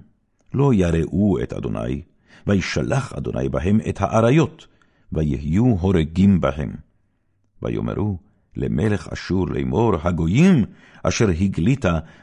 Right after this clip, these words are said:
ותושב בערי שומרון, לא ידעו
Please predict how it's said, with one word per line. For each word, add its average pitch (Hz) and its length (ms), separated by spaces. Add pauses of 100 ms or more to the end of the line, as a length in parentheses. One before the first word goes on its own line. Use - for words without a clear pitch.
ותושב 120 720
בערי 92 400
שומרון, 87 480 (520)
לא 107 260
ידעו 104 640